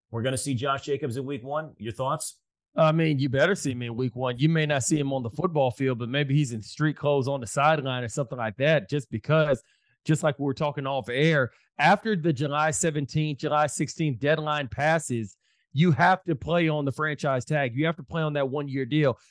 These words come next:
Speaker 2: We see Saquon Barkley, obviously, they went ahead and kinda reworked it a little bit with incentives, money up front, things like that,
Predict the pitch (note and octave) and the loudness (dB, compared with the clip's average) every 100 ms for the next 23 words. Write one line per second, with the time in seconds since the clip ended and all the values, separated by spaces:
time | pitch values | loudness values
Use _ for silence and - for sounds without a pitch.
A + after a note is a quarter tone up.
0 | - C#3 D#3+ - F#3 F3 - E3+ E3 D#3+ | -2 4 4 4 0 2 2 0 2 0
1 | C#3 C#3+ D3+ - D3 C#3+ D3 C#3 C3 D3+ | 2 2 0 -2 -2 0 0 -2 -2 -2
2 | C3+ C#3+ D3 C#3+ C#3+ D3 C#3+ C3 - _ | 0 0 -2 -4 -4 -4 -4 -8 -12 _
3 | - D#3+ D3 D3 D#3 C#3 D3+ D3+ C#3+ C#3 | 0 2 2 2 0 0 -2 -2 -4 0
4 | C#3+ A#2+ C#3+ B2+ B2+ A#2+ - E3 D3+ C#3+ | -2 0 -2 -2 -8 -8 0 2 4 2
5 | C#3+ A#2 C3+ C#3+ C#3 C3+ - D#3 D3+ C#3 | 0 -2 0 0 2 0 -2 -2 -2 -2
6 | D#3 C3 B2+ B2+ D#3 D#3 | -2 -4 -4 -4 0 0